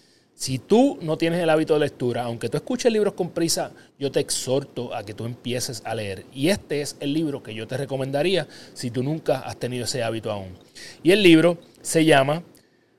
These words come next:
Don't Sweat the Small Stuff and It's All Small Stuff. En español, No se preocupe por las cosas pequeñas y todo será cosas pequeñas.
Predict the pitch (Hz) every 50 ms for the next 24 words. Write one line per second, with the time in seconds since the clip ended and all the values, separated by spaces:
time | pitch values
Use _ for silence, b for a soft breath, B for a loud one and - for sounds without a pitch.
0 | b _ 127 123 165 185 208 240 247 240 - - 196 180 180 185 - - - -
1 | _ - 139 170 170 - - 160 143 143 143 143 143 - - - 170 185 - -
2 | - - - - - 139 135 131 139 135 117 - - - - - 135 135 135 143
3 | 151 160 - - - - - 147 131 127 127 135 143 139 - - 147 123 127 -
4 | - - - 147 143 151 160 - - 214 202 190 156 123 113 110 127 147 b b
5 | b b b b b _ 120 117 - - 143 - 143 143 135 147 135 139 131 135
6 | 135 131 131 - 156 139 - 151 131 - - 175 135 127 120 120 131 139 131 -
7 | - - - b b b b b _ _ - 156 143 - - - - 180 170 165
8 | 147 131 131 - - - - - - 127 120 117 123 127 139 147 - - _ _
9 | _ _ _ _ 135 131 123 - 165 143 123 - - - - 131 127 120 - 120
10 | 113 107 101 92 - - - B